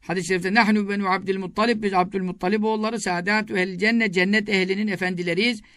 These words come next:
"Ene ve Hamzetu Aliyyun ve Caferu vel Hasenu vel Hüseynu vel Mehdiyyü." Ben, amcası Hazreti Hamza'yı da burada dahil etmiştir. "Ali, Cafer, Hasan, Hüseyin, Mehdi", Hazreti Mehdi ki kıyamete yakın gelecektir.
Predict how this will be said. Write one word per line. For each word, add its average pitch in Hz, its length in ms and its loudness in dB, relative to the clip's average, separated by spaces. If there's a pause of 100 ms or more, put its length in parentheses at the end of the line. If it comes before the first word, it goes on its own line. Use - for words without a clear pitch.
(160)
"Ene 202 260 2
ve 208 60 0
Hamzetu 202 520 0
Aliyyun 202 500 -2
ve 185 100 -4
Caferu 214 480 0
vel 190 80 -4
Hasenu 208 420 -2
vel 175 180 -4
Hüseynu 233 360 -4
vel 220 80 0
Mehdiyyü." 196 580 0 (480)
Ben, 240 400 6 (360)
amcası 202 380 2
Hazreti 190 280 0
Hamza'yı 185 520 -2
da 202 140 -4
burada 185 300 -2
dahil 170 280 -2
etmiştir. 233 500 -2 (400)
"Ali, 208 280 2
Cafer, 196 380 2
Hasan, 190 300 -2
Hüseyin, 202 380 0
Mehdi", 202 480 2 (220)
Hazreti 190 480 2
Mehdi 202 400 0
ki 220 120 -4
kıyamete 202 440 2
yakın 196 260 -2
gelecektir. 196 600 -2